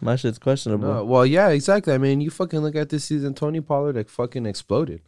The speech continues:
Speaker 2: Like, he literally came out of nowhere, and then Zeke just fucking kept slumping off.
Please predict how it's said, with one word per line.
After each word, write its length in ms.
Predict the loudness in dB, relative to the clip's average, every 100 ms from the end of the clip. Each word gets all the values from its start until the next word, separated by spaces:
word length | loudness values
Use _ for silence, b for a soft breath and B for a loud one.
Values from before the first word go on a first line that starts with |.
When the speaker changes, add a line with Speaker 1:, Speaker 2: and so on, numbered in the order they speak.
| -10
Speaker 2:
Like, 140 | -8
he 120 | -8 -8
literally 380 | -4 -4 -2 -6
came 260 | -6 -6 -4
out 100 | -4
of 80 | -4
nowhere, 360 | -4 -4 -4
and 220 | -8 -8 -8
then 140 | -6
Zeke 240 | -6 -6
just 200 | -6 -10 -6
fucking 240 | -8 -6
kept 260 | -4 -4 -4
slumping 380 | -6 -4 -6
off. 360 | -6 -6 -8 _